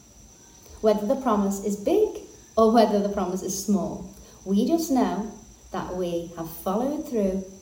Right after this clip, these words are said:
or we have let ourselves down. Imagine having a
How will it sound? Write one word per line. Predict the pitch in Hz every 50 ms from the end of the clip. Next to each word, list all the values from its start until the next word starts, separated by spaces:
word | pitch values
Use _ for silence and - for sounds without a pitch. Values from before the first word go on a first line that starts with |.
| -
or | 190 190 185 175
we | 175 175
have | 170 175 175
let | 175 175 170 170 170 160
ourselves | 165 160 165 170 - 160 160 160 160 160
down. | - 175 160 156 151 156 156 - - - - - - - - - - - - - -
Imagine | 202 208 208 214 208 208 240 220
having | 220 196 196
a | 190